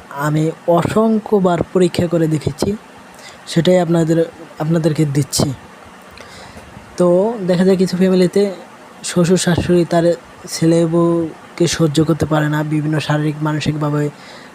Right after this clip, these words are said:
টর্চার করে, যার কারণে ছেলে বউ অতিষ্ঠ হয়ে যায়, সংসারে একটা, আহ, অশান্তি নেমে আসে। তো এদের জন্য এই আমলটি।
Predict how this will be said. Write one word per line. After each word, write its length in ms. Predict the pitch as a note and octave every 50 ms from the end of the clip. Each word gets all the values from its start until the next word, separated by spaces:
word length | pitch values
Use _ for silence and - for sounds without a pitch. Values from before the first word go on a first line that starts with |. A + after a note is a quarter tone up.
| - - -
টর্চার 380 | E3+ D#3 - - - E3 D#3+
করে, 240 | D#3+ E3 E3 E3+ F#3+ - - - - - - - - - - - - - - - D#3+
যার 240 | D3+ D3+ E3+ F3 E3+
কারণে 300 | - G3 F#3+ F#3+ F#3+ F3+
ছেলে 220 | - - E3 E3+ E3
বউ 220 | F3 F3 F3 F3
অতিষ্ঠ 460 | F#3+ F#3 E3+ - F#3 D#3 - - - E3+
হয়ে 160 | D#3+ D#3+ D#3
যায়, 200 | D3 C#3 C3 B2+ - - - - - - - - - - -
সংসারে 880 | - - - D#3+ E3 E3+ E3+ E3 D3+ - - F#3 F3+ F3 E3+ E3 E3+ E3 E3 - - - - - - - - - - - - - F#3 F3 - - - - - -
একটা, 580 | F3+ D#3+ - - E3 D#3+ D#3 D3+ D3 C#3+ C3 - - - - - - - - - - - - - -
আহ, 400 | D3+ D3+ D3 D3 D3 D3 D3 E3
অশান্তি 540 | E3+ E3+ D#3+ - - F#3 F3+ F3 E3 F3 F3
নেমে 240 | E3 D#3 D3+ C#3+
আসে। 280 | C#3 B2 - C#3+ D3+ F3+ G#3+ - - - - - - - - - - - - - - - - - -
তো 80 | - G3
এদের 360 | G#3 G3+ F3+ E3+ F#3 F#3 F3+
জন্য 220 | F3+ F#3+ F3+ F3
এই 140 | E3 E3 E3
আমলটি। 440 | D#3 D#3 E3 D#3+ E3 D#3 - G3+